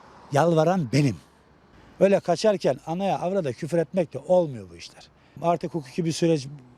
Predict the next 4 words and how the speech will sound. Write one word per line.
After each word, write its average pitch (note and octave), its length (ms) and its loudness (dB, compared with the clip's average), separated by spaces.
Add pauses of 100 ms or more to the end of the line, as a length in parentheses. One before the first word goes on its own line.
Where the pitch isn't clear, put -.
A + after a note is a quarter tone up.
(500)
başladıysa E3 680 0 (760)
ben F3+ 140 4
sonuna F3+ 420 0
kadar, C#3 340 0